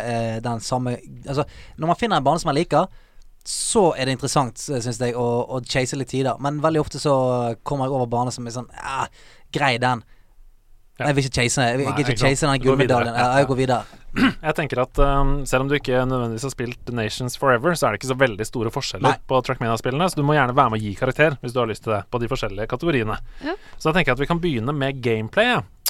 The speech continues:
Speaker 2: Eh,
Speaker 1: Mm.
Speaker 2: og på gameplay så er det da hvordan kontrollene funker, hvor responsivt det er, hvor intuitivt det er for deg, og hvor skillbasert det er.
Speaker 1: Mm.
Speaker 2: Eh, og liksom, ja, selve gameplayet, da.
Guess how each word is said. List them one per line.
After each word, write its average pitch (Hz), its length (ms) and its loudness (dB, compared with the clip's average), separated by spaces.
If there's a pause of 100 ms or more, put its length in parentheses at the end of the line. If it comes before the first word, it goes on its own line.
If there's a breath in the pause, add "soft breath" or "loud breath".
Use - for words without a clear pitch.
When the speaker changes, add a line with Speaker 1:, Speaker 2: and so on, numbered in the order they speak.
Speaker 2:
Eh, 151 60 0
Speaker 1:
Mm. 151 260 2
Speaker 2:
og 151 60 0
på 160 80 0
gameplay 151 340 2
så 165 120 0
er 123 60 2
det 123 80 0
da 113 140 2
hvordan 107 300 -4
kontrollene 151 480 -4
funker, 147 420 0
hvor 131 120 0
responsivt 127 720 -4
det 131 100 2
er, 131 240 2
hvor 120 80 -4
intuitivt 117 540 -6
det 131 80 0
er 127 120 0
for 147 140 -2
deg, 208 280 2
og 135 200 2
hvor 135 120 2
skillbasert 107 720 -4
det 143 100 2
er. 135 180 4
Speaker 1:
Mm. 127 160 0 (160)
Speaker 2:
Eh, 123 340 -2
og 117 80 0
liksom, 113 260 -2
ja, 104 100 -6 (260)
selve 113 400 -4
gameplayet, 113 680 0
da. 131 120 -2